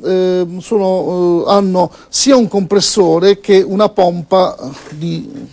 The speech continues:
una pompa di lavaggio. In pratica uno schema de-, di un compressore, diciamo, di un, di un motore sovralimentato due tempi è questo.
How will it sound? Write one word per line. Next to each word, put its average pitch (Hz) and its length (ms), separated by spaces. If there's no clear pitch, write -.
una 175 180
pompa 165 460
di 147 80
lavaggio. 143 560
In 240 140
pratica 208 380
uno 202 120
schema 254 420
de-, 165 280
di 165 80
un 190 80
compressore, 185 880
diciamo, 165 560
di 160 100
un, 175 100
di 175 80
un 185 100
motore 185 520
sovralimentato 175 1120
due 156 180
tempi 147 640
è - 160
questo. 139 560